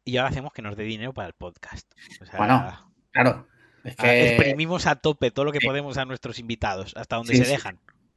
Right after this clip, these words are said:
Speaker 2: Sí. Y el tema que ha propuesto era hornos de leña y pizza. Bueno,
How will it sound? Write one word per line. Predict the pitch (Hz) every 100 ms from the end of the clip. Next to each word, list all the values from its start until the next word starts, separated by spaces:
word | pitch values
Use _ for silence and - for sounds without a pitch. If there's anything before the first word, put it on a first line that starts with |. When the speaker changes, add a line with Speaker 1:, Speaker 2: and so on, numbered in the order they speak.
| _ _
Speaker 2:
Sí. | - 123 - - - - - -
Y | 175
el | 185
tema | 190 196 202
que | 180
ha | 170
propuesto | 170 160 175 175
era | 147 120 -
hornos | 175 196 196 -
de | 180
leña | 202 202 226 277
y | 160
pizza. | 139 135 131 104 - _
Bueno, | 127 117